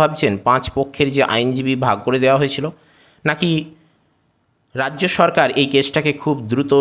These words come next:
নিষ্পত্তি করার চেষ্টা করছে, সে ব্যাপারে এগোচ্ছে? এ ব্যাপারে আপনারা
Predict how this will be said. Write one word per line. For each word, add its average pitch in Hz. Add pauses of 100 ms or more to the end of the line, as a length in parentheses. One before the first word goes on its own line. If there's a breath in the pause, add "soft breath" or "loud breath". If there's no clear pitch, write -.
(120)
নিষ্পত্তি 147
করার 123
চেষ্টা 98
করছে, 95 (520)
সে -
ব্যাপারে 117 (100)
এগোচ্ছে? 135 (380)
এ -
ব্যাপারে 117 (220)
আপনারা 170